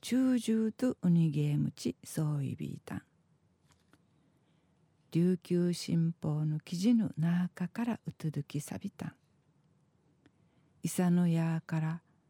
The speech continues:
遠く離れてくらち。こすだちたい、またやんめいかかたい。ううきがさい、ぬちんかいかかえる、うぐとんかいなれ。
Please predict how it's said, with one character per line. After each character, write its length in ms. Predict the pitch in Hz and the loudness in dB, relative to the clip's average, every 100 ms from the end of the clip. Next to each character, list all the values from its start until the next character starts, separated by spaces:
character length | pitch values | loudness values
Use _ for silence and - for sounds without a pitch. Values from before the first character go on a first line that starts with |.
| _ _ | _ _
遠 260 | 214 254 | 0 0
く 220 | 254 - 196 | 0 -2 0
離 320 | 196 202 214 | 2 4 2
れ 120 | 208 | -2
て 160 | - 202 | -4 -6
く 200 | - 190 | -2 -4
ら 120 | 214 | -4
ち。 280 | - - - _ _ _ _ _ _ _ _ _ - | -10 -16 -16 _ _ _ _ _ _ _ _ _ -6
こ 160 | 233 | -4
す 200 | 226 180 | -2 -2
だ 160 | 196 196 | -2 -2
ち 160 | 170 | -4
た 200 | - 190 | -4 -2
い、 160 | 185 - _ _ _ _ _ - | -2 -4 _ _ _ _ _ -2
ま 140 | 151 | 0
た 180 | - 147 | 0 0
や 180 | 151 165 | 2 4
ん 240 | 180 175 | 6 6
め 180 | 175 175 | 4 2
い 60 | |
か 120 | - 175 | -2 -4
か 160 | 190 | -6
た 180 | - 185 | -2 -4
い。 140 | 196 233 _ _ _ _ _ _ _ _ _ _ - | -4 -8 _ _ _ _ _ _ _ _ _ _ -2
う 220 | 160 185 | 0 0
う 60 | 190 | -2
き 200 | - 135 | -4 -2
が 140 | 202 | -2
さ 220 | - 220 | -4 -6
い、 100 | 196 _ _ _ _ _ _ - | -6 _ _ _ _ _ _ -2
ぬ 140 | 170 | -2
ち 240 | - - 226 | 0 2 4
ん 160 | 226 | 4
か 200 | - 233 | 2 0
い 120 | 226 | 0
か 180 | - - | -2 -14
か 200 | - 180 | -6 -2
え 160 | 175 170 | 0 0
る、 180 | 170 - _ _ _ - | -2 -6 _ _ _ 0
う 220 | 190 226 | 0 2
ぐ 160 | 269 | 0
と 160 | - 262 | 0 2
ん 160 | 247 247 | 4 2
か 180 | 240 | -4
い 180 | 269 233 | -2 0
な 200 | - 143 | 0 0
れ。 340 | 143 156 165 | 0 -2 -2